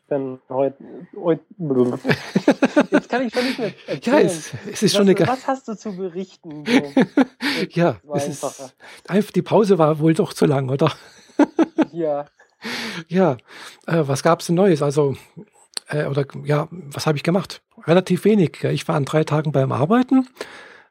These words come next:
Speaker 2: Äh, also am sieben, am, wann war was? Am dreiundzwanzigsten, am siebenundzwanzigsten und dreißigsten. Und dann am zweiten, dritten hatte ich frei. Also ich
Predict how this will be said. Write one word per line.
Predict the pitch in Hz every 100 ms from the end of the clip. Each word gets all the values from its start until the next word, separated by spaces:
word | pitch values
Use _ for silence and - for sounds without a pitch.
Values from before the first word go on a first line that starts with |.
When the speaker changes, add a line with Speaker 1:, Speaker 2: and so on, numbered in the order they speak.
| -
Speaker 2:
Äh, |
also | 185 190 - 180 175 160
am | 143
sieben, | 175 185 160
am, | - 131 123 120 -
wann | 131
war | 139 139
was? | 147
Am | 147
dreiundzwanzigsten, | 131 147 214 202 214 190 208 - 156
am | 147
siebenundzwanzigsten | 185 196 170 170 160 165 - 147
und |
dreißigsten. | - 139 185 254 - - 254 247 _ - - - _
Und | 160
dann | 156
am | 156
zweiten, | 139 156 160 170
dritten | - 156 170
hatte | 139 131
ich | -
frei. | - 113 110 - _ 156
Also | 131
ich | 143